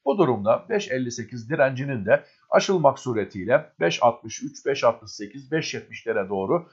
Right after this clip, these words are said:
hareketlenmeleri mümkün kılabilecektir teknik noktalar itibariyle. Ee, tekrar belirtiyorum arkadaşlar, bu seviyeler illaki yarın, öbür gün görülecek diye bir kural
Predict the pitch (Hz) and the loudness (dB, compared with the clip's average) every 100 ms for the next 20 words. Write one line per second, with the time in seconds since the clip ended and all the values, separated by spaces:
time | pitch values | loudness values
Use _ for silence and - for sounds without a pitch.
0 | _ - 190 175 147 - 120 110 113 110 | _ 4 4 4 2 4 2 2 -6 -4
1 | 180 185 _ 135 165 160 214 196 - 139 | -4 -6 _ -4 -2 -2 -6 -10 0 0
2 | 127 117 113 113 - 175 - - 151 170 | 2 0 -2 -4 -2 -2 -4 -4 -4 -4
3 | 208 - 151 - 131 143 151 131 127 113 | -12 -2 -2 0 4 4 4 -2 -6 2
4 | 107 95 82 76 - _ _ _ - 139 | 2 2 -4 -10 -12 _ _ _ 2 4
5 | 139 226 226 190 180 185 185 185 175 165 | 8 8 10 8 8 4 2 2 2 2
6 | 180 175 - 180 175 _ 226 - 151 139 | 4 2 2 0 0 _ -10 -2 0 2
7 | 123 113 113 180 170 139 110 - 113 143 | 4 4 2 -4 4 6 6 4 2 4
8 | 135 - 135 139 131 123 120 143 139 113 | 4 0 -4 -4 -6 -8 -4 -2 -2 -4
9 | 113 - 104 113 113 - 107 | -8 -8 -10 -8 -12 -4 -2